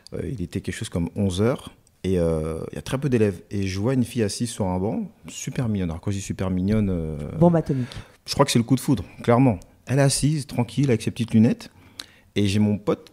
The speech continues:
Speaker 1: qui sort de nulle part, et il me, je lui dis, c'est qui, c'est, c'est qui elle ?
Speaker 2: Cette beauté.
Speaker 1: Et il me dit, euh, ah, elle est dans mon cours de cinéma.
Speaker 2: Ah.
Speaker 1: Et moi, je dis, comment ça, un cours de cinéma ? Il dit, ouais, j'ai un cours de cinéma.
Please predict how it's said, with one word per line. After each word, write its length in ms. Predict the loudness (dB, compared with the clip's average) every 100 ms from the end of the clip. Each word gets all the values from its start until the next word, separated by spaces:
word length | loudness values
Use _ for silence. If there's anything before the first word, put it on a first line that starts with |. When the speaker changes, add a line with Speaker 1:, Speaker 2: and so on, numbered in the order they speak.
| _
Speaker 1:
qui 180 | -12 -8
sort 240 | -2 0 2
de 80 |
nulle 180 | 4 2
part, 360 | 2 -4 -4 -12 -16 _ -20 -8
et 60 | -2
il 60 |
me, 220 | 0 -2 -4
je 100 | -6 -6
lui 60 |
dis, 100 | -6
c'est 380 | -6 -8 -8 -10
qui, 200 | -8 -8
c'est, 160 | -8 -12 -14
c'est 160 | -10 -8
qui 180 | -4 -2
elle ? 180 | -2 -4
Speaker 2:
Cette 240 | -8 -8
beauté. 160 | -12 -4
Speaker 1:
Et 80 | 0
il 80 | 2
me 100 | 2
dit, 240 | 2 4
euh, 360 | 4 4 2 -2 2
ah, 80 | 4
elle 60 |
est 20 | 6
dans 80 |
mon 140 | 6 4
cours 200 | 0 0
de 80 | -2
cinéma. 500 | -2 -4 -2 -4 -8 -18 -20 -20 -20 -14 -6
Speaker 2:
Ah. 300 | -2 0 0 -2 -4 -8 -4
Speaker 1:
Et 40 | 4
moi, 140 | 4
je 60 | 4
dis, 80 | 4
comment 200 | 4 4
ça, 140 | 6
un 60 | 4
cours 140 | 4 2
de 60 |
cinéma ? 460 | 2 4 6 6 2
Il 60 | 0
dit, 80 | 4
ouais, 200 | 6 6
j'ai 120 | 4
un 60 | 2
cours 160 | 0
de 80 | -2
cinéma. 500 | 0 4 6 4 2